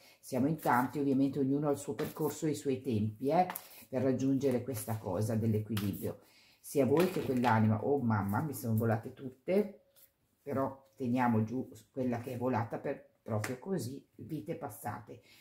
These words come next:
Qui c'è un legame di vite passate, mi stanno dicendo. Ovviamente lo sapevamo già, visto che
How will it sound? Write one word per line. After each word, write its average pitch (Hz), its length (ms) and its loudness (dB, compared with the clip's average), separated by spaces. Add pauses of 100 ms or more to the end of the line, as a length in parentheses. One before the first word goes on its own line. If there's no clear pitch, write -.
Qui - 140 -6
c'è - 140 -4
un 139 80 4
legame 156 520 4
di 151 140 -6
vite 135 280 -4
passate, - 600 -8
mi 113 120 0
stanno 113 280 0
dicendo. 104 580 -4 (600)
Ovviamente 120 420 0
lo 107 100 -2
sapevamo 120 540 0
già, 110 360 0
visto 110 420 -8
che 117 380 -4